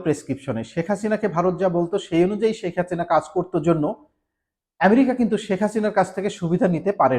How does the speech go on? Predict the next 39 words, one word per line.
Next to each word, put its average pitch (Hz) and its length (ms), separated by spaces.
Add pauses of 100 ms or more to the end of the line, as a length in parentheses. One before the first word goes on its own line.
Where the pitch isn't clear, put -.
নাই। 107 100 (160)
কিন্তু 220 160 (100)
ভারতের 214 400
নিয়ন্ত্রণ 233 420
তো 220 60 (140)
শেখ 196 180
হাসিনার 202 320
পতনের 185 380
পরে 175 140 (400)
একেবারে 175 420
চলে 160 220
গেছে, 113 220 (440)
এই 247 200
সরকারের 262 360
প্রতি 220 180 (100)
ভারতের 190 360
কোনো 185 200
নিয়ন্ত্রণ 147 440
নাই, 101 100 (340)
যে 165 240
কারণে 233 240 (120)
ভারতের 185 340 (520)
মাথার 202 360
ঘায়ে 185 180 (100)
কুত্তা 202 340
পাগল 139 220 (120)
অবস্থা 127 280 (100)
আর 98 60 (100)
কি। 104 100 (640)
ভারত 202 300 (240)
এখন 302 180 (100)
চাচ্ছে - 280 (120)
যেহেতু 175 300
সরকারি 214 540 (520)
তরফ 214 200 (100)
থেকে 247 140 (120)
কোনো 208 120 (100)
কিছু 208 160 (100)
করতে 208 220